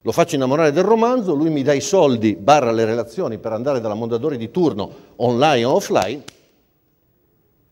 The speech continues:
il titolo del libro è automaticamente il marchio, non c'ho problemi. Ma se invece non ho quello, se invece non sono nell'area del diritto d'autore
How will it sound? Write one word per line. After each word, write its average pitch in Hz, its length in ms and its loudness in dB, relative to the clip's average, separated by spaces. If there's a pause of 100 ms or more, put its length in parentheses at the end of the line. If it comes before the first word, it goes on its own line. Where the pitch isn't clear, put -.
il 110 160 -10
titolo 127 340 -6
del 104 140 -4
libro 113 260 -4
è - 20 0
automaticamente 107 880 -8
il 104 80 -10
marchio, 90 440 -12 (220)
non 95 120 -12
c'ho 98 120 -10
problemi. 80 300 -12 (460)
Ma 135 180 -4
se 156 160 -6
invece 196 340 0
non 180 140 -2
ho 135 120 0
quello, 104 760 -2 (560)
se - 160 -14
invece 135 300 -4
non 110 200 -4
sono 139 400 -4 (840)
nell'area 123 420 -2
del 113 140 -6
diritto 143 260 -6
d'autore 160 640 -2